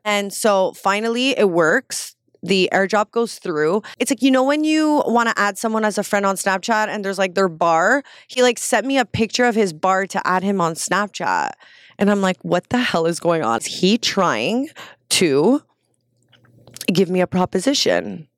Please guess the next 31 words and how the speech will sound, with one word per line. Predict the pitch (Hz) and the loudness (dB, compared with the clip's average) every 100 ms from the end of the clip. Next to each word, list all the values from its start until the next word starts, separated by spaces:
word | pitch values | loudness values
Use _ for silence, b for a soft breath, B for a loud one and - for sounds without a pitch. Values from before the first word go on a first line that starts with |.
| _ | _
Is | - | -2
he | 175 185 | 0 2
trying | 190 185 180 - 180 | 2 0 0 0 4
to, | 180 175 175 165 B B B B B B B - - | 4 4 2 0 B B B B B B B -18 -4
I | 185 | 0
don't | 190 190 | 0 0
know, | 170 175 | 0 0
make | 175 175 | 0 0
an | 185 | 2
arrangement? | 175 170 175 185 180 196 185 190 185 185 185 | 2 2 0 -2 0 0 2 2 2 0 -2
Like, | 175 175 | -2 -2
why | 165 175 196 | 0 2 2
is | 208 | -2
he | |
trying | 202 196 | -6 -4
to | 180 | -4
follow | 170 180 180 | 0 0 0
me | 175 | -2
on | 160 156 | -2 -2
Snapchat? | - 220 208 185 151 147 B B - | -2 -2 -2 -4 -2 -4 B B -4
Not | 214 - | -4 -2
into | 185 175 170 | -6 -4 0
this | 165 151 | 0 0
guy. | - 151 170 233 | -2 0 2 0
Like, | 226 175 | -2 -4
what | 202 | -6
the | - | -4
hell | 196 220 | 0 0
is | 208 | 2
going | 185 185 185 | 0 0 2
on?" | 214 185 165 | 0 0 -4